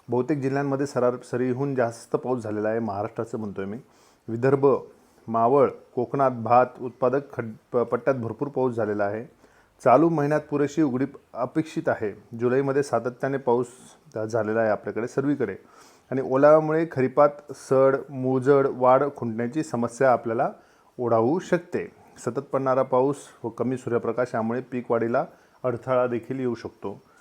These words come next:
आणि ओल्या दुष्काळाबाबत सध्या तरी चिंता नस-, चिंता नसल्याचे तज्ज्ञांचे मत आहे. म्हणजे ही काही चिंताजनक बात नाही आहे, परंतु भविष्यात जर असाच कंटिन्यू पाऊस चालू झाला तर ज्या काही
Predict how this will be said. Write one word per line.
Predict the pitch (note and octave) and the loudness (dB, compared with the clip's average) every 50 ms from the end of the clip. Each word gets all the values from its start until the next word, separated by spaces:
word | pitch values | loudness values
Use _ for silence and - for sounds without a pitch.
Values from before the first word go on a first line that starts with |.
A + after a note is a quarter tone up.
| _ _ - - | _ _ -10 -6
आणि | A2+ A#2 | -4 -2
ओल्या | A#2+ A#2 A#2 B2 C3 C3+ C#3+ D3 | 0 2 2 4 4 4 4 4
दुष्काळाबाबत | C#3 B2+ A#2 - - - B2 A#2 A#2 A#2 A#2 A#2+ A#2 G2 A2+ A#2 A2 A2 A2+ C3+ D3+ D3 - | 2 0 -2 -2 -2 0 2 4 6 6 6 4 4 2 0 0 0 0 2 0 -2 -2 -4
सध्या | - A#2+ A2+ A2 A#2+ A#2 | -8 -8 -4 -2 -2 -2
तरी | - B2 A#2 C3+ | -2 -2 -6 -6
चिंता | C3 - - A#2 A#2+ A#2+ A#2+ | -6 -8 -6 -4 0 0 0
नस-, | B2 B2 A2+ A2 - - _ _ | 0 -2 -4 -6 -10 -20 _ _
चिंता | - C3+ C#3+ C#3+ C#3+ F#3 F#3 | -8 -6 -6 -2 2 2 4
नसल्याचे | F3+ F3 C#3+ - - C3 A#2+ A#2+ D#3+ D#3+ | 4 2 0 0 0 0 0 0 -2 -4
तज्ज्ञांचे | D#3+ C3+ B2 A#2+ B2+ B2 A#2+ A#2 C3 | -2 -2 -2 -2 -2 -4 -4 -4 -4
मत | A#2 A2+ A2 - | -4 -4 -6 -8
आहे. | - G2+ | -10 -12
म्हणजे | G#2+ A#2 B2+ C#3 | -10 -6 -4 -4
ही | C3 C3 B2+ | -2 -2 -2
काही | B2+ D3 D#3 | -2 -2 -2
चिंताजनक | C#3+ - C#3 C3+ B2+ D3 C#3+ C3+ D3 C#3+ D#3 | -2 -4 -6 -4 -2 -2 0 0 -2 -2 -2
बात | C3+ B2+ B2+ C3+ C3 - | -2 0 0 0 -2 -4
नाही | C3+ C#3 D3+ D#3 C#3+ B2+ | -10 -8 -8 -6 -6 -6
आहे, | G#2+ F#2+ - _ _ _ _ _ _ _ _ | -8 -10 -12 _ _ _ _ _ _ _ _
परंतु | - B2 B2+ C3 C3 C3 E3 F3+ G3 G3+ F3 - - | -6 -4 -4 -4 -2 0 0 0 0 0 -4 -10 -12
भविष्यात | D3 B2+ A#2+ B2 A#2+ A#2 - - D3 C#3+ C#3+ C#3+ C#3 | -8 -6 -4 -4 -4 -4 -2 -2 0 0 -2 -2 -4
जर | C#3 C3 | -4 -4
असाच | - - A#2+ - D#3+ D#3 D#3 | -4 -6 -6 -4 -4 -4 -2
कंटिन्यू | - D3+ C3 B2+ C3+ C3 C3 | -2 -4 -4 -2 -4 -6 -6
पाऊस | A#2 B2 B2 B2 A#2+ | -4 -4 -4 -4 -4
चालू | - A#2+ A#2 A#2 A2+ | -4 -4 -4 -2 -4
झाला | A2+ G#2 G#2 A2 B2+ | -4 -4 -4 -6 -8
तर | C3+ - C3 A#2+ | -8 -6 -6 -4
ज्या | A2+ A#2+ B2 | -2 -2 -2
काही | A#2+ - B2 B2+ B2 | -2 -2 -4 -4 -4